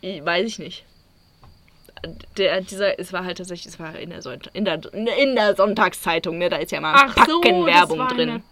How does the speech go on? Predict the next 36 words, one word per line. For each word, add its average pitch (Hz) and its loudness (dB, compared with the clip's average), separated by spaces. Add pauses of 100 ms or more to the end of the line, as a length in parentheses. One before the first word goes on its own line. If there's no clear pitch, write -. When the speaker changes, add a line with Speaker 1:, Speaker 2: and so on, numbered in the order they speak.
Speaker 2:
Zeitung. 226 -14
Speaker 1:
Ja, - -10
so - -12
eine 180 -14
Werbung - -10
alles. - -14
Speaker 2:
Hast 226 -10
du - -10
nicht 226 -8
mal 240 -6
re-, 233 -6
in 240 -8
Real 262 -6
Life 247 -8
gesehen? 208 -8
Speaker 1:
Nee, 202 -6
hab 170 -8
ich 175 -8
nicht 190 -16
in 160 -12
Real 165 -10
Life 175 -12
gesehen. 165 -10
Es - -12
war 185 -4
in 196 -6
der 190 -2
Zeitung, 170 -6
war 147 -8
es 160 -12
drin. - -14
Also 165 -6
in 170 -4
der 156 -10
Werbezeitung 156 -10
von, - -16